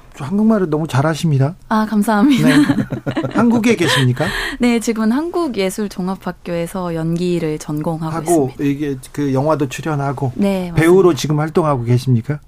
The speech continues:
Speaker 2: 네, 준비 중입니다.
Speaker 1: 한국에서 이렇게 활동하실 거예요? 일본에서 활동하실 거예요?
Speaker 2: 저는 이제 한국에서 활동을 하고 싶다는 생각이 좀 더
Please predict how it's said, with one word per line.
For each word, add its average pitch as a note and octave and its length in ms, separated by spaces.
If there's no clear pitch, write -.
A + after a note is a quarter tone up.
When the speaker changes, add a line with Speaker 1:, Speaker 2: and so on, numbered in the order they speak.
Speaker 2:
네, F3 400
준비 F3 280
중입니다. C#3 320
Speaker 1:
한국에서 A#3 560
이렇게 E3+ 300
활동하실 F3 560
거예요? D#3+ 380
일본에서 E3 560
활동하실 B2 480
거예요? G#2 320
Speaker 2:
저는 G#3 580
이제 F3+ 440
한국에서 E4+ 540
활동을 C#4+ 400
하고 C#4 180
싶다는 A3+ 400
생각이 B3 340
좀 - 160
더 G#3 200